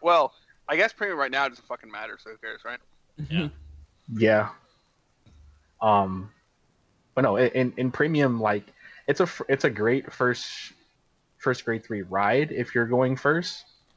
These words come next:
Speaker 3: Um, just because you can just call some things you've guarded with back from the drop zone.
Speaker 2: Yeah.
Speaker 3: Um, but other than that,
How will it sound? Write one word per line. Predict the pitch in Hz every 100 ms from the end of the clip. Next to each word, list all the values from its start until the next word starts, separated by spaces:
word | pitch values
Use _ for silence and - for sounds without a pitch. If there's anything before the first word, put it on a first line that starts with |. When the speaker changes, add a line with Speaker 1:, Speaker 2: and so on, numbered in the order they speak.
| _ _ _ -
Speaker 3:
Um, | 107 104 101
just | 107 -
because | 120 110
you | 113
can | 113 107
just | 101
call | - 107 107
some | - 104
things | 101 110 104
you've | 101
guarded | 98 107 113
with | 123 135 135 - _ _ _ _ _ -
back | 123 -
from | 127
the | 127
drop | 131 123
zone. | - 139 139 139 _ _ _ _ _ _ _ _ _ _ _
Speaker 2:
Yeah. | 98 104
Speaker 3:
Um, | 101
but | 113
other | 117 117
than | 107 101
that, | 101 110 104